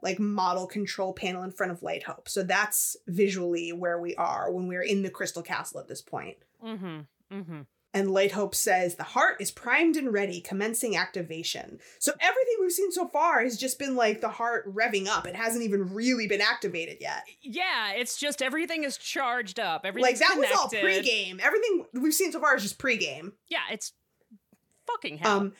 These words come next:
Speaker 1: and behind her, She-Ra is still screaming. Like, she's been screaming this whole time. And she finally manages to, like, pull herself out of it for a moment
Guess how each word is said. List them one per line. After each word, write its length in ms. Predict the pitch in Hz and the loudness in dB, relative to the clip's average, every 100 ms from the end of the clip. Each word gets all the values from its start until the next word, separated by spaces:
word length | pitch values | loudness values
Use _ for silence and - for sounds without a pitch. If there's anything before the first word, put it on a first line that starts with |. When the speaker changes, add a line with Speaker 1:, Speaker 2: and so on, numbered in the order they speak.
| - | -2
Speaker 1:
and 160 | - 302 | 2 4
behind 360 | 339 254 494 349 | 4 2 2 2
her, 100 | 302 | 0
She-Ra 380 | - 349 427 381 | 2 4 4 2
is 100 | 330 | 0
still 540 | - - - 339 370 381 | 0 -2 0 0 2 0
screaming. 800 | - - - 247 240 311 320 175 | 0 -2 -2 -2 2 4 4 2
Like, 120 | 196 | 0
she's 180 | - 226 | -2 -2
been 140 | 294 285 | -2 0
screaming 520 | - - 285 294 262 | 0 0 0 2 2
this 140 | 202 | 0
whole 220 | - 247 | 2 0
time. 520 | 254 - 240 190 151 - - - - _ _ | 0 -2 2 2 0 -10 -18 -20 -20 _ _
And 120 | 233 | 2
she 160 | 226 254 | 4 2
finally 640 | 240 - 247 254 277 269 | -2 0 2 2 0 -2
manages 560 | 226 214 240 214 196 196 | 2 2 2 2 0 0
to, 140 | - | -2
like, 500 | 226 208 190 190 - _ _ _ _ - | 0 2 0 -2 -12 _ _ _ _ -10
pull 300 | - 262 262 | 4 6 6
herself 480 | 294 - 233 226 - | 2 2 2 2 0
out 240 | 180 208 | 0 2
of 120 | 220 170 | 2 0
it 240 | 151 - | -6 -8
for 200 | - 208 | -2 0
a 60 | 196 | 0
moment 640 | 190 190 196 196 - - | 0 -2 -2 -2 -4 -12